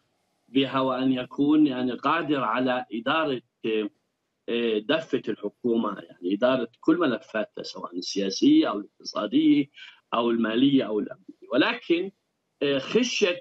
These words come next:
ال-، ال-، الوصول إلى ما وصلت إليه العديد من الحكومات السابقة، اتفق على ذلك، ولكن بالقراءة الاستراتيجية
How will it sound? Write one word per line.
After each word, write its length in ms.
ال-، 320
ال-، 280
الوصول 800
إلى 280
ما 140
وصلت 500
إليه 380
العديد 600
من 80
الحكومات 680
السابقة، 760
اتفق 440
على 180
ذلك، 400
ولكن 580
بالقراءة 680
الاستراتيجية 960